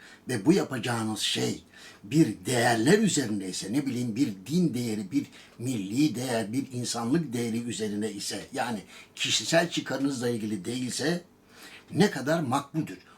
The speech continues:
Onu anlatan bir kıssa olarak da kabul edebiliriz. Yani yüzde yüz yaşanmamış da olabilir. Çok önemli değil. Ama ben bu kıssa bile olsa, efsane bile olsa ya da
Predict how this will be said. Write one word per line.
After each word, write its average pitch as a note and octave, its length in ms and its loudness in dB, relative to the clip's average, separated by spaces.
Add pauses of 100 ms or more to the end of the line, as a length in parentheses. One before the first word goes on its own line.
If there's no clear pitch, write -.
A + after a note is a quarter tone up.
(140)
Onu A3+ 220 2
anlatan E3+ 420 4
bir D#3+ 120 4
kıssa - 440 0
olarak C#3+ 280 2
da A2 80 -8
kabul G#2+ 220 -4
edebiliriz. F2+ 560 -10 (320)
Yani C3 260 2
yüzde D3 340 6
yüz G3+ 200 4
yaşanmamış F3 600 4
da - 40 -8
olabilir. - 420 -12 (720)
Çok G#3 220 4
önemli B2 380 4
değil. A2+ 360 -2 (720)
Ama F#3 340 8 (200)
ben E3 440 2 (460)
bu D#3 300 2
kıssa G3+ 540 6
bile D3 160 4
olsa, A#2 580 0
efsane C3 580 2
bile G#2+ 120 -2
olsa G#2 400 0
ya A2+ 140 -2
da - 180 -4